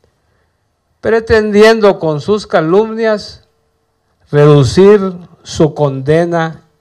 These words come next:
en Estados Unidos. Es mi testimonio de vida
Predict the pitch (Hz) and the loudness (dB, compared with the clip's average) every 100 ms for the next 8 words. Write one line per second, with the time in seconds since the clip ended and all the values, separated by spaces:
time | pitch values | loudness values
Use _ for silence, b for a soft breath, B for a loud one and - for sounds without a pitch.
0 | _ 147 127 117 - - 139 143 135 - | _ -14 -10 -10 -10 -4 -4 -4 -6 -12
1 | _ 135 120 107 101 - - _ _ _ | _ -12 -6 -4 -4 -10 -20 _ _ _
2 | _ _ _ _ _ _ _ _ _ _ | _ _ _ _ _ _ _ _ _ _
3 | _ _ _ _ 190 220 220 - _ _ | _ _ _ _ 0 0 0 -8 _ _
4 | _ _ _ _ _ _ - 180 175 175 | _ _ _ _ _ _ -6 -2 -2 -2
5 | 185 170 - 196 170 170 190 226 240 240 | -4 -4 -6 -6 -4 -2 0 0 0 -2
6 | 220 160 131 135 233 214 110 - | -2 -2 -4 -4 -4 -4 -8 -14